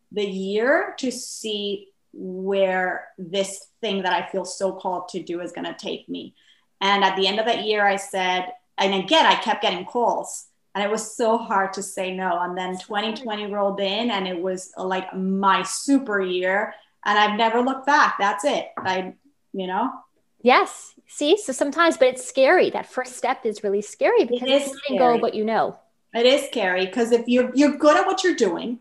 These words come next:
Speaker 1: like, I'm sure, you know what I mean? You're
Speaker 2: Mm-hmm.
Speaker 1: good at it. It's, it's producing revenue, but something is not adding up. So it's like getting, it's also having a little bit of,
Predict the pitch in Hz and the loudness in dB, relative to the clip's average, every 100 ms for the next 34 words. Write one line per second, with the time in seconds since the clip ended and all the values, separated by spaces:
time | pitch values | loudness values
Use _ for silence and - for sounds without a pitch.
0 | - 220 - _ - 226 220 - 254 - | -4 -4 -6 _ 0 2 2 2 0 0
1 | 247 262 285 285 269 277 285 339 349 - | 2 4 4 4 4 4 4 2 0 2
2 | 185 185 - - - _ - 220 - - | 2 2 -2 -4 -20 _ -16 -16 -12 2
3 | 254 247 - - 247 - 285 302 370 381 | 2 2 -2 2 2 2 2 4 4 4
4 | 285 208 196 190 185 185 190 254 - _ | 4 4 4 2 0 -2 -2 -4 -8 _
5 | _ _ _ - 277 - 320 294 294 381 | _ _ _ -4 -4 0 2 2 2 2
6 | 339 262 233 226 226 233 - 226 220 214 | 4 4 4 6 6 6 4 4 6 4
7 | 208 - 185 226 381 - - - - 240 | 0 0 6 6 6 0 -10 -8 0 4
8 | 226 220 220 233 254 277 277 - - _ | 6 6 2 -6 -2 -2 -2 -8 -20 _
9 | 190 - 240 247 285 277 208 196 196 - | -14 0 4 6 6 6 2 -4 -10 -14
10 | - 226 - 240 330 381 605 480 466 440 | -12 -6 -4 0 2 4 4 4 4 4
11 | 381 311 311 294 294 262 | 2 4 6 6 6 4